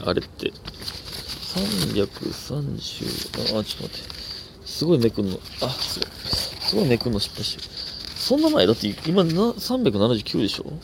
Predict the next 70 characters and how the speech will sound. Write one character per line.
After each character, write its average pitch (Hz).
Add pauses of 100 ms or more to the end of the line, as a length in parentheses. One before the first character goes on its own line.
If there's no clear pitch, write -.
(1080)
そ -
ん 233
な 262
前 254
な 98
ん 67
や。 - (760)
あ 294
の 359
話 -
マ 175
ジ -
で 135
意 151
味 147
わ 113
か 104
ら 104
へ 90
ん 87
よ 101
ね、 113 (200)
あ 92
れ。 - (120)
ほ 117
ん 101
ま -
に。 -
え、 -
違 214 (360)
う 392
や -
ん。 - (840)
三 294
百 -
三 185
十 139
六 143
じ 101
ゃ 85
な 98
い 180
や 214
ん。 - (1040)
え、 - (100)
も 127
う -
何 175
回 123
か 104
わ 117
か 139
ら 117
へ -
ん 87
く -
な 69
っ -
た。 - (2500)
<laughs> -
ま -
あ、 139
あ -
の、 104
タ 233
イ 233
ト 226
ル 214
が 196
ね、 190